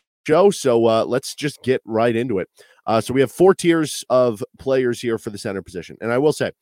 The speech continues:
you know, when you, we, we've done these other lists, like with the combo guards, uh, there was kind of, uh, like, K U wasn't recruiting that many of the guys maybe on that list. With the wings, there were a lot more guys where it was like, "Oh, K U has reached out to or has interest." Makes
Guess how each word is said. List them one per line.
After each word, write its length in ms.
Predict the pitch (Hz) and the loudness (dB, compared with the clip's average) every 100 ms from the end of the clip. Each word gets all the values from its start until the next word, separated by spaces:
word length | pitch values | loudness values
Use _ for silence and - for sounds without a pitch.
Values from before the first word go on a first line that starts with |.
| - - - | -20 -20 -6
you 60 | 113 | 0
know, 80 | 127 | 2
when 120 | 131 | 2
you, 140 | 135 | 0
we, 220 | 143 147 | 2 2
we've 240 | 123 139 - | 2 2 4
done 180 | 175 185 | 2 4
these 160 | 147 | 2
other 220 | 143 131 | 4 4
lists, 340 | 110 76 - - | 2 -2 -10 -10
like 180 | 107 110 | -8 -8
with 140 | 123 | -12
the 60 | - | -6
combo 400 | 185 208 185 170 | -2 -2 -2 0
guards, 560 | 156 151 139 117 - _ _ _ _ - | 4 4 2 -2 -16 _ _ _ _ -14
uh, 60 | 65 110 | -12 -4
there 140 | 143 | -2
was 160 | 127 - | -2 -8
kind 400 | - 185 190 165 | -8 -4 -2 2
of, 240 | 143 110 - | 0 -2 -14
uh, 220 | - 127 | -12 -10
like, 180 | 127 120 _ _ _ | -8 -10 _ _ _
K 100 | 185 | -4
U 160 | 190 170 | -2 0
wasn't 280 | 143 127 - - | 0 -2 -10 -20
recruiting 440 | 120 135 123 107 | -8 -6 -6 -8
that 240 | 104 107 - | -6 -6 -6
many 240 | 101 98 | -6 -6
of 140 | 95 82 | -6 -8
the 80 | |
guys 440 | 95 92 90 87 - | -8 -6 -6 -10 -8
maybe 240 | 104 98 95 | -6 -6 -6
on 140 | 90 | -8
that 140 | 90 87 | -10 -10
list. 240 | 73 - | -10 -12
With 120 | 101 | -12
the 80 | 110 | -6
wings, 640 | 135 220 170 139 127 - _ _ _ - | 0 2 2 0 -6 -12 _ _ _ -4
there 80 | 135 | 0
were 80 | |
a 60 | 139 | 2
lot 180 | 135 135 | 2 4
more 140 | 131 | 2
guys 280 | 117 117 107 | 4 2 2
where 120 | 113 | 0
it 40 | 107 | 0
was 80 | |
like, 140 | 101 107 | -2 0
"Oh, 160 | 175 | 0
K 160 | - 131 | 0 -4
U 300 | 131 131 123 | -2 -2 0
has 160 | 113 104 | 0 -2
reached 240 | 123 120 | -6 -4
out 220 | 120 117 | -4 -2
to 140 | 120 113 | -4 -4
or 100 | 95 | -2
has 260 | 107 98 | -4 -4
interest." 480 | 120 127 - 113 - | -6 -8 -8 -8 -8
Makes 440 | 107 101 - - | -12 -12 -14 -20